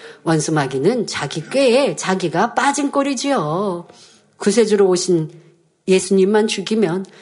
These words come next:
자신들이 영원토록 사람들을 주관할 수 있을 것이라 생각했는데 그 반대의 상황을 만든 것입니다. 아무런 죄가 없으신 예수님은 사망 권세를 깨뜨리고,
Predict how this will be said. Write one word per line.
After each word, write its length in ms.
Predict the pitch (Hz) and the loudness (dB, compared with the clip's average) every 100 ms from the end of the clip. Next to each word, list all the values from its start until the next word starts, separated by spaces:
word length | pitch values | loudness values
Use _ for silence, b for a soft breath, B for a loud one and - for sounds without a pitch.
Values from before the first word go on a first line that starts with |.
| B | B
자신들이 540 | - 220 277 269 226 165 | -2 0 2 2 2 4
영원토록 720 | 220 294 320 294 302 254 - | 4 4 2 2 0 0 0
사람들을 540 | 285 302 285 277 277 | -2 0 0 0 -2
주관할 440 | - 247 302 294 285 | 0 2 2 2 -2
수 160 | 285 | -2
있을 260 | 269 262 269 | -2 -2 0
것이라 340 | 277 269 254 | 0 0 -2
생각했는데 840 | 240 262 247 240 202 175 170 233 226 B B | -2 -4 -4 -2 -2 0 -2 -4 -8 B B
그 140 | - 294 | -4 -4
반대의 560 | - 165 185 208 262 | -2 -2 2 2 2
상황을 500 | 330 302 277 240 269 | -2 -2 0 0 0
만든 440 | 254 156 143 165 190 | -2 -4 -2 0 0
것입니다. 720 | 196 202 208 196 160 175 - B B B B B | -2 -2 -4 -4 -6 -12 -20 B B B B B
아무런 380 | 190 190 185 180 | 0 4 4 2
죄가 260 | 190 202 208 | 2 2 2
없으신 380 | 202 202 202 175 | 0 -2 2 2
예수님은 720 | 165 220 190 196 233 135 B B | 2 2 2 2 2 -2 B B
사망 520 | - - 320 320 339 330 | -10 -2 2 4 4 4
권세를 420 | 320 311 294 294 | 2 0 -2 0
깨뜨리고, 560 | 370 320 214 160 - | -2 0 -2 -2 -10